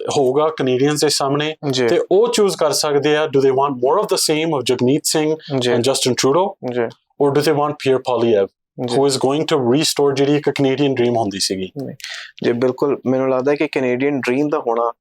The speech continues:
Speaker 2: ਅੱਜ ਕੱਲ੍ਹ, ਅ, ਅੱਜ ਦੀ ਤਰੀਕ ਦੇ ਵਿੱਚ ਬਹੁਤ ਜ਼ਰੂਰੀ ਹੈ, ਕਿਉਂਕਿ ਅਸੀਂ ਨਹੀਂ ਚਾਹੁੰਦੇ ਕਿ ਕੈਨੇਡਾ ਨੂੰ ਕੋਈ ਛੱਡ ਕੇ ਜਾਵੇ
Speaker 1: ਬਿਲਕੁਲ।
Speaker 2: ਜਾਂ ਕੈਨੇਡਾ ਨੂੰ, ਔਰ ਇਹ ਕੋਈ, ਅ, ਇੱਕ ਹੋਰ ਚੀਜ਼ ਹੈ, ਅਮ,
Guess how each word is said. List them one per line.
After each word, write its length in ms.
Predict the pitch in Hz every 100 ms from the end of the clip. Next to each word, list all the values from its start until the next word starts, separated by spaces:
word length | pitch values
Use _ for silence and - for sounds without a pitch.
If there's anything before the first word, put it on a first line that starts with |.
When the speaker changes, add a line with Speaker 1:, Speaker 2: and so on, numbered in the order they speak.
| - 107
Speaker 2:
ਅੱਜ 120 | 107
ਕੱਲ੍ਹ, 280 | 120 113 110
ਅ, 500 | _ - 107 - 143
ਅੱਜ 120 | 143 - _
ਦੀ 140 | 135 131
ਤਰੀਕ 400 | 131 139 208 196
ਦੇ 120 | 143
ਵਿੱਚ 240 | 104 -
ਬਹੁਤ 240 | 107 110 110
ਜ਼ਰੂਰੀ 460 | 101 98 117 156
ਹੈ, 60 | 143
ਕਿਉਂਕਿ 760 | - - - - 123 139 139 117
ਅਸੀਂ 260 | 117 135 131
ਨਹੀਂ 140 | 135
ਚਾਹੁੰਦੇ 300 | 165 143 139
ਕਿ 120 | 135
ਕੈਨੇਡਾ 340 | 131 120 117 123
ਨੂੰ 120 | 123
ਕੋਈ 100 | 135
ਛੱਡ 220 | - 110
ਕੇ 120 | 110
ਜਾਵੇ 280 | 127 123 120
Speaker 1:
ਬਿਲਕੁਲ। 360 | - 113 104 -
Speaker 2:
ਜਾਂ 80 | -
ਕੈਨੇਡਾ 420 | 113 117 120 123
ਨੂੰ, 220 | 123 123 - - -
ਔਰ 140 | 135 143
ਇਹ 260 | 110 151 156
ਕੋਈ, 400 | 156 151 151 143
ਅ, 220 | 123 123
ਇੱਕ 120 | 127 -
ਹੋਰ 220 | 127 147
ਚੀਜ਼ 260 | 147 151 135
ਹੈ, 140 | 127
ਅਮ, 640 | 120 - 117 117 113 110